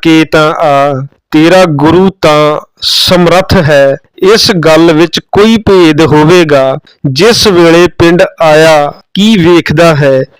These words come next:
ਕੱਚਾ ਘਰ ਦਿਸਦਾ ਹੀ ਨਹੀਂ, ਦੋ ਮੰਜ਼ਲਾਂ ਘਰ ਬਣਿਆ ਹੋਇਆ ਹੈ।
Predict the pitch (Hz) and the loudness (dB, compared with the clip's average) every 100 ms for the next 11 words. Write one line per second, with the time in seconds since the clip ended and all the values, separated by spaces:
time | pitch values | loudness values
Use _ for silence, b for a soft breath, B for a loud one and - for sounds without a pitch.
0 | b - - - 233 220 - 170 156 147 | b -6 -6 -4 0 0 0 -2 0 0
1 | 156 165 160 175 156 165 156 147 156 143 | -2 0 0 2 2 2 2 2 0 0
2 | 143 b b b 139 131 180 180 160 151 | -4 b b b -6 0 2 2 2 0
3 | 151 160 180 175 - 151 143 131 151 175 | 0 2 2 0 0 0 0 0 2 2
4 | 180 147 147 147 143 139 135 131 127 | 2 2 2 2 0 0 2 2 -2